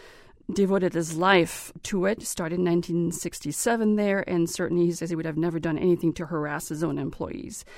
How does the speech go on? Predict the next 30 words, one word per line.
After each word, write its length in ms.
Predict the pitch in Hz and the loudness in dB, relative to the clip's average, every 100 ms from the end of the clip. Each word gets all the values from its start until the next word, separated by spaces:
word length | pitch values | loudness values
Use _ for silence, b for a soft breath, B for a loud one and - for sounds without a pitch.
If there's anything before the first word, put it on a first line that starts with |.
| B B B - | B B B 0
Um, 240 | 175 180 | 2 4
but 260 | 185 202 - | 2 2 2
what's 480 | 196 202 - - | 2 2 2 -4
really 320 | 202 214 190 175 | 0 2 2 0
interesting 480 | - - - 190 | -2 -6 0 2
here 180 | 190 170 | 4 4
is 120 | 160 | 2
that, 180 | 180 170 | -2 -6
uh, 220 | - 170 | -4 -4
this 240 | 165 208 - | -2 -4 -6
is 80 | - | -6
the 100 | 175 | -6
first 380 | - 180 - | -2 -2 -2
time 180 | 208 190 - | 0 0 0
a 60 | |
major 500 | 170 165 185 196 196 | 0 4 4 4 -2
C 400 | 175 - 190 160 | -2 -4 -4 -4
E 80 | 151 | -4
O 200 | - 254 - | -6 -8 -12
for 200 | - 147 | -10 -4
a 40 | |
major 380 | 147 160 180 175 | -2 4 4 4
corporation 880 | 165 - 165 - 156 160 - 160 143 B B B B B - | -6 -2 -2 -2 -4 -4 -4 -4 -6 B B B B B -4
is 280 | 170 - - - | -2 -4 -12 -10
put 180 | - 196 | -6 -2
under 220 | 190 175 | 0 2
investigation 680 | 165 165 165 - 160 160 175 | 0 -2 -4 -6 -4 -2 -2
for 180 | 156 170 | -4 -2
moral 480 | 165 175 170 151 151 | 0 2 2 2 -4
harassment. 840 | - 151 147 147 - - - - | -6 -6 -6 -8 -6 -6 -6 -16